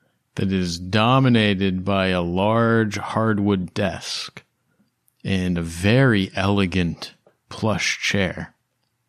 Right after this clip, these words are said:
There's a trio of smaller chairs that face the desk, which, although they look comfortable,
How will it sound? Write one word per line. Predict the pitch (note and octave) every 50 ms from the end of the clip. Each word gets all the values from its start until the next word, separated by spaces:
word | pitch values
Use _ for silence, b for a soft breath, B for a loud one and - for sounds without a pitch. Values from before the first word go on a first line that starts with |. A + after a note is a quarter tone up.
| _ _ _ _ _ _ _ _ _ _ _ _ _ _ -
There's | - A2 G#2+ G#2 F#2+
a | G2 F#2
trio | - - - - D#3 E3+ E3+ D#3 C#3 B2+
of | A#2 G#2
smaller | - - - C3+ B2+ C3 B2+ A#2+ A2
chairs | G2+ - - B2 A#2 A#2+ B2 A#2+ G#2
that | G2 G2 F#2+
face | - - A2+ A2+ A2+ - -
the | - A2
desk, | G2 F#2+ G#2 G#2 G2+ A2 B2 - - - -
which, | G2+ G#2+ A#2+ - -
although | G#2 F#2 F#2 F#2+ G2+ G2+ G2
they | F#2+ F#2 F#2+ F#2 F2+ F2+ F2 E2+ b b b b b b b b b
look | - D3+ D#3 D#3
comfortable, | - - C#3 C#3+ C#3+ C3 - C3+ B2 C#3 C#3+ E3 F3 E3+